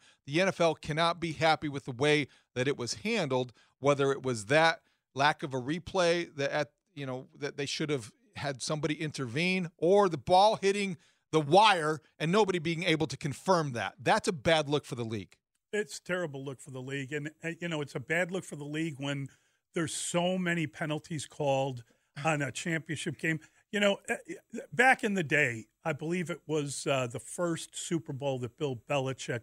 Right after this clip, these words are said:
Speaker 2: won against the, uh, the Rams. So the Rams won the Super Bowl. They came back the next year, and this is the Tom Brady, uh, the first, the, you know, the, the, um,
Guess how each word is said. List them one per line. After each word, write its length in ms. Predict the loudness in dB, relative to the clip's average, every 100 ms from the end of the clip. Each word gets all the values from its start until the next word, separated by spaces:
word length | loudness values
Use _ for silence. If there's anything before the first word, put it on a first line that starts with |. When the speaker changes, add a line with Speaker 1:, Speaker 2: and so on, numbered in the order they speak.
| -8
Speaker 2:
won 460 | -6 -4 -4 -6 -10 _ _ _ -8
against 560 | -4 2 2 0 -8
the, 320 | -6 -4 0
uh, 240 | 2 2 0 -6 -10
the 80 | -8
Rams. 580 | -2 0 0 -2 -12 -10
So 160 | -8
the 120 | -6
Rams 380 | -4 -2 -2 -2
won 200 | -4 -2
the 80 | -2
Super 320 | -4 -6 -6
Bowl. 160 | -6 -4
They 80 | -6
came 240 | -6 -2
back 240 | 0 -2
the 80 | -2
next 320 | -4 -4 -4
year, 180 | -2 0
and 100 | -2
this 220 | -4 -6
is 120 | -8 -4
the 260 | -4 -4 _ _ _ _
Tom 280 | 4 6 6
Brady, 680 | 4 6 6 4 0 -2 -6 _ _ 0
uh, 140 | 0
the 100 | 0
first, 400 | -4 -2 -2 -2
the, 100 | -6 -8 -14 -8
you 100 | -2
know, 120 | -2
the, 260 | 0 -2 -4 _ -6
the, 280 | -4 0 0
um, 360 | 0 -2 -4